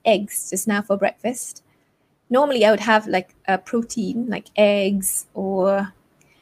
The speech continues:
sometimes if I can't make eggs, I will eat a piece of date or have a fruit juice. Mazlina, walaikum salam. Great. And sometimes, uh, when I want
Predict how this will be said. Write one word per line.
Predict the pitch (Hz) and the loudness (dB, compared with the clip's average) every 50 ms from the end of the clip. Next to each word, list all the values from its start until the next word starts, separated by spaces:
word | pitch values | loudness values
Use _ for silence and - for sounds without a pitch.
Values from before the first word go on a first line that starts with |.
| _ _ - | _ _ -2
sometimes | - 262 254 247 269 240 254 233 | 0 0 2 2 2 2 2 2
if | 202 196 | 2 2
I | 196 190 | 2 0
can't | 190 - - - 214 226 - - _ _ _ _ _ _ _ _ _ _ _ _ _ _ - - - | 0 -2 -2 -2 0 0 -2 -4 _ _ _ _ _ _ _ _ _ _ _ _ _ _ -18 -6 -4
make | 202 196 202 - - - - | -2 -2 -2 -4 -10 -6 -4
eggs, | 202 202 220 - - - - - - - | -2 -2 -2 -4 -4 -6 -6 -4 -2 0
I | 185 202 202 196 | 2 2 2 2
will | 202 196 190 190 185 - - | 2 0 0 0 -2 -4 -6
eat | 202 196 - - - - | -8 -8 -6 -8 -8 -8
a | - - | -8 -8
piece | - - 269 269 - - | -2 0 0 0 2 0
of | 240 - - _ | -4 -8 -2 _
date | 208 208 233 247 - - - - - - _ _ _ _ _ _ _ | 0 0 2 -2 -4 -6 -8 -8 -8 -10 _ _ _ _ _ _ _
or | - 180 170 175 190 | 0 2 2 2 0
have | - - 180 180 180 | 0 0 -2 -2 -2
a | |
fruit | - - - - - - | -8 -8 -6 -6 -6 -4
juice. | - - 170 165 165 - - - - - - _ _ _ _ _ _ _ _ _ - _ _ - | -4 -2 -2 -2 -2 -4 -6 -6 -8 -8 -12 _ _ _ _ _ _ _ _ _ -20 _ _ 2
Mazlina, | 247 254 262 254 247 262 277 277 269 233 208 185 | 4 6 6 8 8 8 8 8 8 8 8 8
walaikum | 202 240 285 285 320 | 8 8 6 6 8
salam. | 349 320 330 330 349 427 453 403 262 196 185 185 180 214 214 - _ - 226 | 8 8 10 10 8 8 8 6 6 4 4 2 0 -2 -6 -10 _ -2 -2
Great. | 208 214 208 208 202 202 202 190 180 - - - _ - - - - - - _ | 0 2 2 4 4 2 2 0 -2 -6 -14 -20 _ -20 -20 -20 -20 -20 -8 _
And | - 233 226 | -2 0 2
sometimes, | - 285 277 294 285 226 202 196 208 233 226 - - - - | 2 2 2 4 2 2 2 2 2 0 -2 -4 -10 -4 2
uh, | 190 185 180 190 | 2 4 4 4
when | 214 214 214 214 185 185 | 2 2 2 2 2 0
I | - - 170 165 175 | 0 0 0 2 2
want | 175 170 180 175 185 | 2 2 0 0 -2